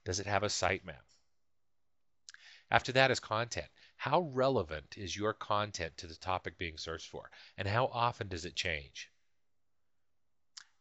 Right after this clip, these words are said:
And finally, how many links point to your site? The web has a currency, and that currency is links.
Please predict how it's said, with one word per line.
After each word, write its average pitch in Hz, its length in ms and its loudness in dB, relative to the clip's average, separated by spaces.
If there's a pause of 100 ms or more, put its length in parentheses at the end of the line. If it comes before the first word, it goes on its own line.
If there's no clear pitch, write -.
(100)
And 101 160 -6
finally, 143 680 4
how 127 320 6
many 123 240 -2
links 107 380 -2
point 95 440 -8
to 98 80 -8
your 85 220 -4
site? 67 380 -2 (640)
The 113 60 -2
web 143 220 6
has 151 240 4
a 104 40 -2
currency, 95 600 -6 (140)
and 95 100 -2
that 123 160 6
currency 104 480 -2
is 82 160 -4
links. - 480 -8